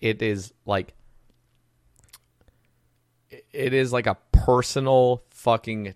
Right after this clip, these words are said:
test at this point. And it's not even just personal. It's, like, straight up,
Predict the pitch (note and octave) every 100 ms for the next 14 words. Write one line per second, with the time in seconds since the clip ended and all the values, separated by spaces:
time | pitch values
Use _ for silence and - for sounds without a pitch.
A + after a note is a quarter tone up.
0 | - - F#2 - F#2 F2+ F2 - F2+ E2
1 | _ _ _ _ - A2+ A2 A2 A2+ C#3
2 | C3+ G#2+ G#2+ - G#2 - F#2 F2+ - G2
3 | F#2 - _ _ - - - A2+ A#2 A2
4 | A#2+ -